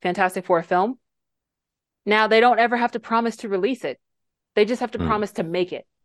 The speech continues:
Speaker 2: Mm-hmm.
Speaker 1: That's, that's all they're obligated to do. Their obligation is to make a film,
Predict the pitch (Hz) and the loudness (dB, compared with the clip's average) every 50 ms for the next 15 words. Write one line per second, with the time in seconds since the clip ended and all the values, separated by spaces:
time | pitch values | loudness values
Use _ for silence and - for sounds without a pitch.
0 | _ _ _ _ _ _ _ _ _ - - - 95 85 - - _ - - 180 | _ _ _ _ _ _ _ _ _ -18 -14 -10 -10 -10 -12 -12 _ 0 0 0
1 | 185 185 - - 202 185 190 190 - 208 202 202 208 202 - 196 202 190 190 180 | 0 0 -6 -8 0 0 0 0 2 2 4 4 4 4 4 4 2 2 2 0
2 | 180 175 156 160 - - 165 160 160 151 160 160 165 165 165 175 170 175 185 190 | -2 -2 -2 -4 -10 -10 -10 -8 -8 -6 -2 -2 -2 -2 -2 -2 -2 0 0 0
3 | 190 - 190 180 175 - - - 180 165 160 165 185 214 247 - 190 151 - - | 0 -2 -6 -6 -8 -8 -10 -12 -10 -8 -6 -2 2 2 2 2 0 -4 -4 -8
4 | 147 - - | -16 -16 -16